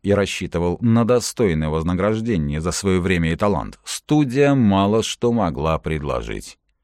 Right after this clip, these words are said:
Если для Тима Конуэя с Доном Нотсом и их фильмов про озорную шайку это было в порядке вещей, то для Лисбергера стало серьёзной проблемой,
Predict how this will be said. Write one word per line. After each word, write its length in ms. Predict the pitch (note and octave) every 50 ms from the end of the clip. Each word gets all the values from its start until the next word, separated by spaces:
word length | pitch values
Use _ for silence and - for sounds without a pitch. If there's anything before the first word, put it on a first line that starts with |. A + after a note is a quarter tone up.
| _ _ _ _ _ _ _ _ _ -
Если 460 | C2+ F2+ B2 C#3+ C#3 - - C3 B2+
для 240 | A#2+ A#2+ A#2 B2 A#2+
Тима 380 | - - C#3 C3+ C3+ B2+ A#2+
Конуэя 680 | - - C3 C3+ A#2+ F#2+ D#2 D2 C#2 B1+ B1 A#1 A1 - A1+
с 120 | C2 D2+
Доном 400 | C#2+ F2 F#2+ G2+ G2+ F2+ F2+ F2 -
Нотсом 580 | G#2+ A#2 A#2+ A2 - - - - B1 A#1+ - - _
и 220 | - F#2 F#2 F2+
их 80 | E2+ -
фильмов 460 | - - A#2+ A2+ G#2 F2+ D#2 - - -
про 200 | A2 A2 G#2 G#2
озорную 600 | - - B2+ G#2 G2 A2+ A2+ A2+ A2 A2+ A2 A2
шайку 440 | G#2 - - C3 A#2 F#2 E2 - F2+
это 180 | F2+ - G2+
было 240 | F#2 G2+ G2+ G2+ F#2+
в 80 | - -
порядке 420 | A2+ A2 A2 G2 E2 - - F#2+
вещей, 580 | F#2+ A2 B2 B2 - - - D3+ A2+ D2+ B1+ - - - - - - -
то 160 | - D3+ D#3
для 260 | C#3+ C3 C3 B2 A2+
Лисбергера 760 | G2+ G2+ C3 D#3 D#3 C#3 B2 B2 C3+ B2+ B2 B2+ B2 B2 A#2+ A2+
стало 480 | - - - B2+ B2 A#2+ A#2+ B2 A#2+
серьёзной 920 | - - - A2 G#2 F#2 F#2 E2+ D#2+ E2+ F#2 F#2 F#2+ F2+ D#2+ F#2+ F2+ F2
проблемой, 800 | E2 - D#2 D#2+ D#2 D2+ D2+ D2 C#2+ B1+ A#1+ A1 A1 A1+ A#1 -